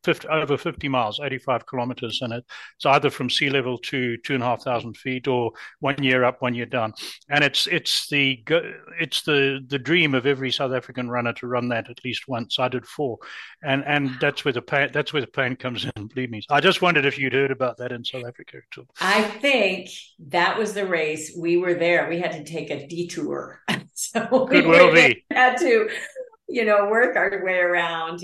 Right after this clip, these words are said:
Speaker 2: And I heard about it, but I didn't know if that was the race.
Speaker 1: That's the
Speaker 2: Uh,
Speaker 1: race.
Speaker 2: but there were a lot of people <laughs> there. But it was, it was fascinating, you know.
Speaker 1: Yeah,
Speaker 2: Uh,
Speaker 1: it was.
Speaker 2: yeah.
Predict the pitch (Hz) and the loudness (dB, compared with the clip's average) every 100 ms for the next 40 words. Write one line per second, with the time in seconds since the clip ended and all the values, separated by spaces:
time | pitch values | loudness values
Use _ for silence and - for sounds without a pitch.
0 | 180 - 156 151 165 180 247 262 226 214 | -10 -6 -4 -2 -2 2 4 4 4 2
1 | 208 214 208 180 180 185 196 175 170 165 | 2 0 -2 -2 -2 0 -2 -2 -4 -6
2 | 160 135 156 151 147 143 165 135 175 170 | -8 0 0 0 -4 -6 -8 0 2 2
3 | 151 143 147 - - - - 139 - - | 0 -4 -6 -8 -12 -12 -2 -2 -2 2
4 | 147 160 151 175 214 220 220 202 180 185 | 4 8 8 6 6 4 6 6 6 4
5 | 170 175 175 180 220 226 233 233 226 262 | 4 2 2 4 4 4 4 4 6 4
6 | 302 202 208 240 - _ - - 220 214 | 2 0 0 -2 -4 _ -10 -4 -2 -2
7 | 226 - - - 466 392 - 214 208 208 | -4 -6 -12 -14 -16 -16 -6 -2 0 0
8 | 196 180 180 175 - - 440 214 226 415 | 0 -2 -2 -6 -8 -8 -4 2 2 2
9 | 415 202 156 - - 185 165 156 160 156 | 0 -2 -2 -6 -6 -6 -2 -4 -4 0
10 | 143 170 170 170 - 156 - - - 277 | 6 6 6 2 -4 -6 -6 -10 -6 -4
11 | 381 | -4